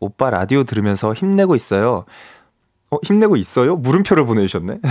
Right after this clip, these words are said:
<laughs> "마지막까지 화이팅, 함께 응원해주세요."라고 보내주셨습니다. 뭐, 아마 느낌표를 보내는 거를 물음표로 잘못 보내주시지 않으셨을까 생각이 들어요. 네. 네, 마지막까지 저와 함께,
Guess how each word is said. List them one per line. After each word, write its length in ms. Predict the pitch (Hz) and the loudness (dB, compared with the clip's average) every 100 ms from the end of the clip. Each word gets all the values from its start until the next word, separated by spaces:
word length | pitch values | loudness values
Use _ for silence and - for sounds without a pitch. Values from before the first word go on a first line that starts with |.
| - 165 - | 0 -2 -2
<laughs> 440 | - 170 202 175 - | -6 -6 -6 -6 -4
"마지막까지 540 | 107 131 135 123 117 | -2 0 0 0 2
화이팅, 380 | 120 165 - 139 | 2 0 0 -2
함께 440 | 170 175 165 156 | 0 0 2 2
응원해주세요."라고 1700 | 127 120 135 131 127 117 101 113 117 127 120 92 92 90 87 98 147 - - _ - | 2 2 0 0 0 -2 -2 0 2 0 0 -2 -4 -4 -2 -2 -4 -10 -20 _ -10
보내주셨습니다. 840 | 110 107 95 95 95 - 87 90 | -2 -2 -2 -6 -10 -10 -8 -6
뭐, 120 | 98 98 | -2 0
아마 180 | 120 | 0
느낌표를 640 | 120 117 - 240 247 220 175 | -2 -2 -2 -2 2 2 2
보내는 320 | 127 135 139 | 0 0 0
거를 240 | 143 143 | 0 0
물음표로 480 | 110 110 135 151 135 | 0 -2 -2 0 -2
잘못 280 | 110 113 120 | 0 -4 -4
보내주시지 720 | 117 117 110 104 104 110 104 - - - _ _ _ | -2 -2 -2 -4 -6 -4 -4 -6 -20 -20 _ _ _
않으셨을까 640 | - 107 107 - 92 - | -4 -2 -2 -2 -2 -2
생각이 280 | 87 101 92 | -2 0 0
들어요. 280 | 87 85 80 | -2 -4 -8
네. 400 | 82 80 - - _ - - - _ - | -10 -12 -12 -16 _ -20 -20 -20 _ -10
네, 220 | 90 85 | -8 -4
마지막까지 640 | 90 104 123 - 104 117 | -2 0 0 0 0 0
저와 200 | - 98 | 0 -2
함께, 540 | - 208 208 113 82 | 2 2 2 0 -2